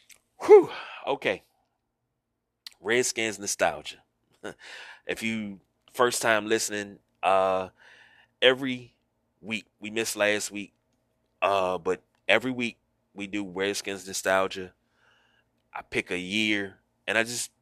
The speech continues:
talk about the highlights of that year. Uh, this week's year is two thousand four. Okay? Pretty special year,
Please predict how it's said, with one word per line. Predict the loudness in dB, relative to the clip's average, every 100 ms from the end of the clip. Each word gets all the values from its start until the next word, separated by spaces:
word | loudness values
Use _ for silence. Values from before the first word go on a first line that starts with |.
| _ _
talk | -10 -8 -2
about | -2 -2
the |
highlights | -2 0 0 0 -2
of | -2
that | -2
year. | -2 -12 -16 -20 _ _ _ _ _ _ _ _ _ 2
Uh, | 2 2 -4 -4
this | -2 -2 -4 -10 _ _ -20 -8
week's | -8 -4 -2 -2 -4 _ -20 -20 _
year | 0 4 4 2 -2 -16 _ _ _ _ _ _ _ -12
is | -8
two | -4 -2
thousand | 4 4 4 0
four. | -10 -14 -14 _ _ _ _ _ _ -10
Okay? | -6 -6 -8 _ _ _ _ _ _ _ _ _ _ _ _ _ _ -2
Pretty | 0 2
special | 0 4 4 4 0
year, | -6 -4 -2 -4 -6